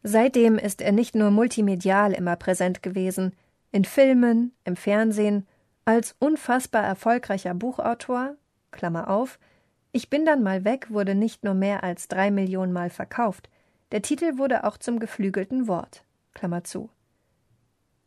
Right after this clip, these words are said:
In unvergesslichen Sketchfiguren wie Evje van Dampen, Uschi Blum, Horst Schlemmer und Siegfried Schwäbli. Sondern auch als eine Art Nationalheiligtum, eine unantastbare Kulturikone,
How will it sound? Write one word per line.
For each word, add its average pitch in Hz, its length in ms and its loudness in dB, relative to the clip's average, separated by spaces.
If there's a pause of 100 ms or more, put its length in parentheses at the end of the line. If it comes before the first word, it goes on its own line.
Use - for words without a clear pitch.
(300)
In 269 200 6
unvergesslichen 226 920 0
Sketchfiguren 202 960 -2
wie 196 320 -2
Evje 226 480 -2
van 185 160 0
Dampen, 202 600 0 (120)
Uschi 247 280 -2
Blum, 233 480 0 (280)
Horst 277 360 -2
Schlemmer 247 560 0
und 226 200 0
Siegfried 214 460 -6
Schwäbli. 175 540 -4 (1500)
Sondern 233 400 4
auch 302 280 4
als 277 340 0
eine 247 280 2
Art 226 220 2
Nationalheiligtum, 240 1300 0 (400)
eine 226 280 6
unantastbare 226 1000 0
Kulturikone, 196 1000 0